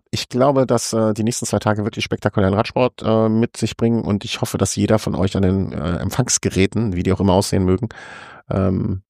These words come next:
sie und er die Möglichkeit, das zu sehen. Ähm, ich werde mal gucken, wie ich das hier auf die Reihe kriege, aber irgendwie wird's schon gehen. Und, ähm,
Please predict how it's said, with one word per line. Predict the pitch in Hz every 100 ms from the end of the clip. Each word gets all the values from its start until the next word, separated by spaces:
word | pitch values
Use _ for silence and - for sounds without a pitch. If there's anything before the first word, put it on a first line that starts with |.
| -
sie | - 107 117
und | 95
er | 90 98 104 - - - - -
die |
Möglichkeit, | 98 95 - 92
das | 90 -
zu | - 98 95 92 80
sehen. | 87 90 123 147 151 143 _ _ _ _ _ _ _ - -
Ähm, | 95 92
ich | 60 - - - - - _ - - - -
werde | 120 92 98 104
mal | 98 92
gucken, | 104 - 104
wie | 92
ich | -
das | 110
hier | -
auf | 95
die | 107
Reihe | 90 95
kriege, | - 95
aber | - 85
irgendwie | 82 92 92
wird's | 90 -
schon | -
gehen. | 92 107 104 - - - - - - - _ -
Und, | 120 110 107 107 110 -
ähm, | 98 104 101